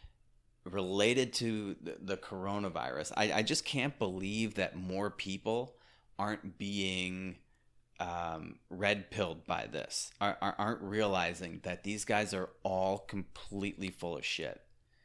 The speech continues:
I mean, it's amazing to me. The, the, the number of people that are still, um, me and my buddy out here, we, we, we divide people up. You know, we have, we have pro-virus and anti-virus people. And we, we are both, like, fucking Norton antivirus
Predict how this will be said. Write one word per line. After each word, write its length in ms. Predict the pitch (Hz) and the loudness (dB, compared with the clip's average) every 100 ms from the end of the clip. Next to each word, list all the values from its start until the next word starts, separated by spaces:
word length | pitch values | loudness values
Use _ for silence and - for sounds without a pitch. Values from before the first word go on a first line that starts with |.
| _ - | _ -6
I 60 | 98 | 0
mean, 160 | 104 | 4
it's 160 | 131 - | 4 4
amazing 680 | 101 92 92 92 90 85 - | 2 2 2 2 -2 -6 -8
to 100 | 73 | -10
me. 240 | 60 60 - - - | -10 -12 -18 -20 -4
The, 120 | 107 | -2
the, 220 | - 107 - | -2 -4 -4
the 140 | 104 | 0
number 240 | 107 135 143 | 2 4 4
of 120 | - | 2
people 300 | 117 113 107 | -2 -2 0
that 140 | 95 | 0
are 100 | 92 | 0
still, 680 | - - - 104 107 98 87 - _ _ - - - _ - - | 0 -2 0 2 2 0 -2 -10 _ _ -20 -20 -20 _ -8 -2
um, 300 | 101 92 - - - - - - | 0 0 -4 -8 -8 -8 -16 -6
me 100 | 110 | 0
and 80 | 110 | 2
my 100 | 98 | 2
buddy 340 | 85 95 95 90 | 4 4 4 2
out 180 | 80 | 2
here, 200 | 95 90 | 0 -2
we, 140 | 87 - | -2 -4
we, 160 | 98 - | -4 -2
we 140 | 104 92 | 0 2
divide 440 | 107 104 104 90 | 4 6 6 4
people 380 | 110 - 87 92 | -4 -2 0 2
up. 240 | 78 - | 2 -2
You 100 | 95 | -4
know, 80 | 78 | 0
we 140 | 95 | 2
have, 200 | 90 87 - | 2 0 -2
we 80 | 90 | -4
have 180 | - | -4
pro-virus 760 | - 110 98 98 98 95 95 95 | 0 0 2 2 2 2 0 -2
and 120 | 87 | -2
anti-virus 720 | 95 92 92 85 73 52 - | 0 0 -2 -2 -2 -4 -10
people. 440 | - 71 - 57 - _ - - - | -10 -10 -8 -12 -12 _ -20 -20 -12
And 160 | 87 85 | -8 -4
we, 160 | 104 104 | -2 0
we 200 | 104 104 | 2 2
are 120 | 92 | 2
both, 460 | 87 95 95 - | 2 2 2 -2
like, 240 | 90 76 - | -2 -2 -4
fucking 640 | - 87 - 87 90 95 | -2 -2 -2 -4 -2 0
Norton 420 | 98 95 95 90 | 2 2 0 -4
antivirus 1080 | 95 92 90 90 87 80 71 65 78 - - | 0 0 0 -2 0 0 0 0 -2 -2 -4